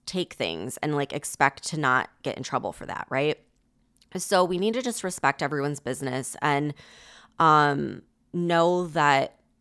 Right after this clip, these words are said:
if you're trying to get the cheap way out or the free way out, that's what you're gonna receive. You're gonna receive cheap results. You're gonna receive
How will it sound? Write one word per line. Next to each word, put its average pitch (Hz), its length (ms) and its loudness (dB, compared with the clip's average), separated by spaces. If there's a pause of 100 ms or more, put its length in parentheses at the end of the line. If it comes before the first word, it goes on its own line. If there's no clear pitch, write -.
(340)
if 165 100 -2
you're 175 120 0
trying 208 560 -2 (180)
to - 120 -6
get 147 540 2 (680)
the 160 80 -8
cheap - 400 -4
way 139 220 0
out 65 320 -4 (180)
or 160 100 2
the 147 80 -2
free 156 360 -6
way 147 260 0
out, 139 380 0 (260)
that's 147 260 4
what 156 120 0
you're 143 120 -4
gonna 131 180 -4
receive. - 600 -10
You're 151 140 -6
gonna 156 220 -2
receive 160 420 -4
cheap - 360 -6
results. 147 480 -4
You're 147 100 -6
gonna 147 140 -2
receive 151 480 -6